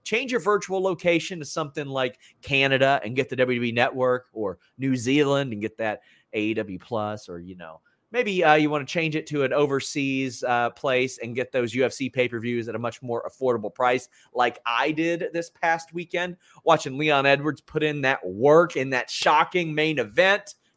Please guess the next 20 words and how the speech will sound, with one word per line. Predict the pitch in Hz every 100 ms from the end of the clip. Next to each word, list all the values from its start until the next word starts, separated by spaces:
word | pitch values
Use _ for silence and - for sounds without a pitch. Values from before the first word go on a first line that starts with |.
| _
You, | 240 269
you | 233 277 240
heard | 190 180
it. | 185 185 _ _
You | 247 247
heard | 170 147
it. | 147 - _ 214
nordvpn | 330 339 262 262 254 247 208 202 196 - 127
dot | 170 180 -
com | 151 147 143 143 139 _
slash | - - - 135 127 127 131 - - _ _ _ -
fightful. | - 123 120 - - 92 87 - _ _
Stop | - 214 165 123
geo | 113 123 117 110 107
restrictions. | 104 101 - 113 - - 104 104 - - _ _ _ _ _ -
Block | 160 160
those | 139 120
online | 120 113 110 107 104
hackers, | 104 104 104 113 104 95
trackers, | - 110 101 104 107 98 92 -